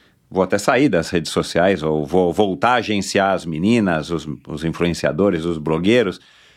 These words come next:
Por que que você resolveu continuar nessa meada, mas fazendo isso mais real ainda e ma-, e, e mostrando esses, o, o, o perrengue chique, né? Mostrando o que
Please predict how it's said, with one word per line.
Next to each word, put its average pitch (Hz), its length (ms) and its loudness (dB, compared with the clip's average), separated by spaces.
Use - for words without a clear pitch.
Por 175 100 2
que 208 140 2
que - 80 -6
você 143 240 2
resolveu 113 680 2
continuar 113 680 0
nessa 120 360 -2
meada, 123 720 0
mas 131 460 0
fazendo 120 440 2
isso 117 320 2
mais 123 400 2
real 120 380 2
ainda 107 680 2
e 87 100 -4
ma-, 87 260 -2
e, 90 320 0
e 90 40 2
mostrando 98 560 2
esses, 98 500 -2
o, - 80 -2
o, 110 520 2
o 98 40 2
perrengue 113 420 2
chique, 107 400 2
né? 107 120 2
Mostrando 110 520 0
o 107 160 0
que 110 400 0